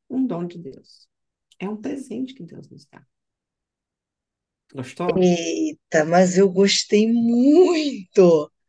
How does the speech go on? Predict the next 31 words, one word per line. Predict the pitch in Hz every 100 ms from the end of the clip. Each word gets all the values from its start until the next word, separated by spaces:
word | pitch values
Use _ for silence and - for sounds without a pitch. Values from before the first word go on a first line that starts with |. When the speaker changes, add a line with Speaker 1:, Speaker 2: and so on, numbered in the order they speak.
| _ _ _
Speaker 2:
muito, | 240 294 311 302 320 294 277 - 175 -
porque, | - 165 - - 185 180 175 165 160 151 147 139 -
por | 277
isso | -
eu | 349
já | 262 262
comecei | 240 214 214
perguntando, | 202 160 - 151 147 143 -
né? | 170 175 180 - - - _ _
É, | - 170 170 165 160 156 156 147 143 139 156
se | -
esclareceu | - - 247 247 247 240
muita | 247 247 -
coisa, | 196 220 220
porque | 190 185 - 190 190 - - - _ _
há | - 220
uma | 285
ponta, | - 214 302 277 185
né, | 170 165
que | 170
acha | 160 160 165 165
que, | 160
ah, | 180 175 156 _ _ _ _
tem | 185
os | 180
emocionais | 180 160 151 151 147 151
demais, | 151 156 220 302 294 -
tem | 233
aqueles | 185 196 185 165
que | - 165
são, | - 156 143